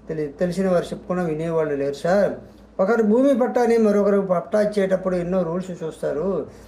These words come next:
కానీ దుర్మార్గులకి ఇతర భూ-, నిజాయితీ పరుల భూములను నొక్కి కొట్టేసేటప్పుడు ఏమీ చూడడం లేదు. ట్రస్ట్ కేంద్రాలుగా రౌడీల్ని, క్రిమినల్స్ని తయారు చేసి, వారి ఇండ్లు, దొడ్లను క-, క-, తగలబెట్టించి,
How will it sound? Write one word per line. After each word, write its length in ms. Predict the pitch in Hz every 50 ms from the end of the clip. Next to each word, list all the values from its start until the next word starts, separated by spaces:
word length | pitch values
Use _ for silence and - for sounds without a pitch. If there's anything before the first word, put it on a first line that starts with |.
| - - - - -
కానీ 360 | 226 262 277 302 285 226 - - - - - - - - - - - - -
దుర్మార్గులకి 800 | 190 220 233 254 254 254 240 220 240 226 202 208 214 214 214 - - - _ - - _ _ - -
ఇతర 240 | 185 180 226 220 202
భూ-, 380 | 190 202 - - 185 175 175 165 - - - - - -
నిజాయితీ 340 | 190 180 180 196 202 196 -
పరుల 220 | 170 190 185 175
భూములను 320 | 165 160 180 185 185 180 175
నొక్కి 260 | 165 - - - 170
కొట్టేసేటప్పుడు 960 | - - 175 160 156 - 185 175 - 170 160 165 156 - 180 202 247 - - - - - - - - -
ఏమీ 140 | 151 156
చూడడం 420 | 165 - - 156 156 160 170 170 170
లేదు. 520 | 160 160 156 190 220 220 196 147 127 - - - - - - - - -
ట్రస్ట్ 260 | 202 208 208 214 269
కేంద్రాలుగా 640 | 277 - 277 269 262 262 254 254 240 226 240 240 226
రౌడీల్ని, 480 | 208 185 196 202 220 214 214 214 214
క్రిమినల్స్ని 540 | 208 208 180 170 190 202 208 196 208 196 185
తయారు 360 | - 165 165 185 190 190 190
చేసి, 260 | 202 196 185 185 196 196
వారి 300 | 180 180 170 160 165 175
ఇండ్లు, 300 | 180 185 185 196 202 196
దొడ్లను 500 | 165 160 160 156 175 190 190 185 185 180
క-, 120 | - 170
క-, 320 | 170 165 - 170 170 - -
తగలబెట్టించి, 800 | 170 165 180 196 190 185 180 175 185 180 - - 190 180 175 180